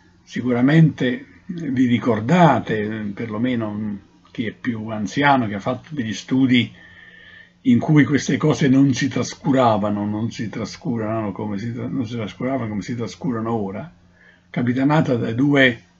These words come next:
tenenti Morelli e Silvati, che furono poi entrambi,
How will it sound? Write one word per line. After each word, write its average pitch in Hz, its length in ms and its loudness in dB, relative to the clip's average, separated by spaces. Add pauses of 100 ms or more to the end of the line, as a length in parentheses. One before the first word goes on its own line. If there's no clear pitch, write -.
(120)
tenenti 120 800 2 (680)
Morelli 131 920 6 (680)
e 123 220 0
Silvati, 135 1080 2 (840)
che - 120 2
furono 110 340 -2
poi 107 240 -2
entrambi, 107 800 -2